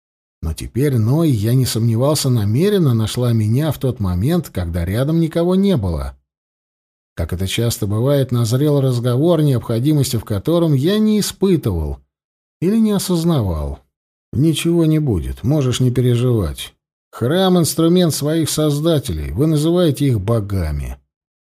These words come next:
Он, как фильтр, отсеивает тех, кто может общаться с ним в поиске того, кому можно доверить некое поручение".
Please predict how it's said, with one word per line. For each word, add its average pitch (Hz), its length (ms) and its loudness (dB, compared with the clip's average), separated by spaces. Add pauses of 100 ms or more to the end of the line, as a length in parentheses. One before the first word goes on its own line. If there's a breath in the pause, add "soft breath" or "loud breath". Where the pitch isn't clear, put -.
(220)
Он, 202 220 0
как 92 220 -4
фильтр, 170 440 -2
отсеивает 151 640 2
тех, - 480 -2
кто 156 180 -4
может 185 320 0
общаться 139 640 0
с - 120 -4
ним 135 220 2
в - 120 -8
поиске 147 480 0
того, 127 460 0
кому 135 320 0
можно 147 420 2
доверить 127 560 2
некое 120 400 0
поручение". 98 1000 -2